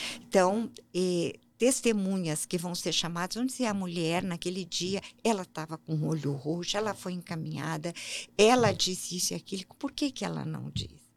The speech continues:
Então, esse, esse descompasso que eu quero dizer que é o tempo da mulher. Por que que a mulher,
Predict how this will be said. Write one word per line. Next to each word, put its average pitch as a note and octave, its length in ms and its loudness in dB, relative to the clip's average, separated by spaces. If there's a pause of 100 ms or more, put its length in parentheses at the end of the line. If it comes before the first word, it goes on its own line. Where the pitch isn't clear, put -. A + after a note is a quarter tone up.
(600)
Então, C4 600 4 (200)
esse, B3+ 840 4 (140)
esse B3 500 4
descompasso G3 880 4
que A3+ 80 0
eu A3+ 60 0
quero G3+ 240 4
dizer G3 540 2
que - 160 -2
é - 20 2
o E3 100 -6
tempo E3+ 420 0
da E3 160 0
mulher. E3 340 2
Por - 200 -2
que E4+ 200 6
que - 180 0
a B3 60 4
mulher, F#3 600 4